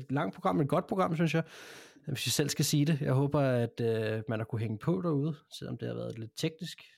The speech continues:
Øh, hvis man har spørgsmål eller andre ting, man ønsker uddybet, så skriv. Og, og som sagt, altså,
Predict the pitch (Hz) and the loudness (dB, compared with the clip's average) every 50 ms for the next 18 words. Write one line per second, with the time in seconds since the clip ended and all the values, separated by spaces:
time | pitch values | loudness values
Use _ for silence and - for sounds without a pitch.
0 | 151 139 131 127 120 117 113 107 101 117 117 156 202 - - - 208 190 170 156 | -10 -6 -6 -4 -4 -4 -6 -8 -8 -2 0 2 2 2 2 2 4 4 4 4
1 | 135 - - 147 151 165 - - 175 156 139 123 127 127 123 - 120 139 147 170 | 2 2 2 2 4 4 2 2 2 4 4 4 4 2 2 2 2 4 4 4
2 | 147 - 147 131 131 123 113 113 117 - - 120 123 135 139 151 135 120 120 127 | 2 2 2 0 2 0 0 0 -2 -2 0 0 2 2 4 2 2 2 0 -2
3 | - - - - - - - - _ - - - 151 143 - - - 165 214 - | -4 -6 -12 -20 -20 -20 -20 -20 _ -10 -6 -2 0 0 0 2 2 2 2 2
4 | - 151 151 143 156 156 151 143 - 147 123 - 151 151 147 - - 143 135 131 | 2 2 2 4 4 4 4 4 4 2 2 4 2 2 2 0 -2 -2 0 0
5 | 143 131 | 0 0